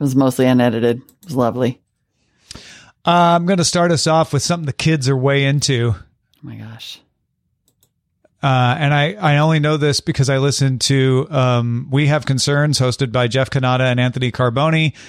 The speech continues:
Speaker 2: And Anthony Carboni, who is closer to kids than I am,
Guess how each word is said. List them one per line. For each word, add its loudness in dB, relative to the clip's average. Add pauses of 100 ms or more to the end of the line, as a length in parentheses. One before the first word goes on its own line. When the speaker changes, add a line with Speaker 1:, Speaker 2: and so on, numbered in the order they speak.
(180)
Speaker 2:
And 0
Anthony 0
Carboni, 0
who 2
is -2 (160)
closer 0
to -2
kids -2
than -2
I 2
am, 0